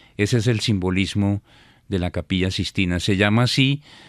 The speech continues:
por el nombre del Papa que, que contrató los servicios de Miguel Ángel. No sé,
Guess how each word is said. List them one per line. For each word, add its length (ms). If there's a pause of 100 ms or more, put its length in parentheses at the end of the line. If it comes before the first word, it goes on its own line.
(240)
por 160
el 140
nombre 320
del 200
Papa 460
que, 500 (440)
que 120
contrató 580
los 160
servicios 580
de 80
Miguel 320
Ángel. 460 (1120)
No 520
sé, 440